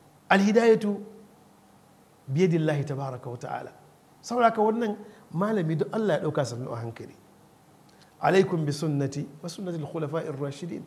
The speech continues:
المهديين عضوا عليها بالنواجذ. A dubi salafus salih.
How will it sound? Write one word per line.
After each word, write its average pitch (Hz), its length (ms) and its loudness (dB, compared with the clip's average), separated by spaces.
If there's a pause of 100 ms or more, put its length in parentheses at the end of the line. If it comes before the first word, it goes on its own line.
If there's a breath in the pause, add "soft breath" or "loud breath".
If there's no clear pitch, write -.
(640)
المهديين 170 760 -2
عضوا 156 380 -2
عليها 170 320 0
بالنواجذ. 220 560 -4 (560 soft breath)
A 214 100 6
dubi 214 280 2
salafus 269 400 4
salih. 208 320 2